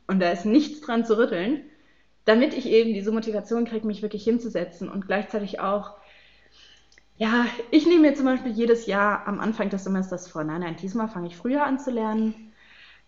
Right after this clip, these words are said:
Ja, ähm, sagen wir es so, es funktioniert so gut wie nie. Ähm, es ist häufig dann, dass irgendwie meine Utensilien, mit denen ich dann später lerne, werden immer organisierter. Das stimmt schon, aber das mit dem Anfang ist immer noch,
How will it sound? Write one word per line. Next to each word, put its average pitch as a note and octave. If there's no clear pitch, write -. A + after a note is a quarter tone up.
Ja, E3
ähm, A3+
sagen C#4+
wir A#3
es A#3
so, G#3+
es G#3+
funktioniert G3+
so F3
gut E3
wie D3+
nie. C4
Ähm, G#3
es C4+
ist -
häufig D4+
dann, C4+
dass A#3
irgendwie B3+
meine B3
Utensilien, B3
mit A#3
denen A#3
ich A3
dann G#3
später A3
lerne, G#3
werden F3+
immer F3
organisierter. F#3
Das -
stimmt E4+
schon, A#3+
aber F#3+
das G3+
mit F#3+
dem F3+
Anfang G3+
ist -
immer G#3+
noch, G3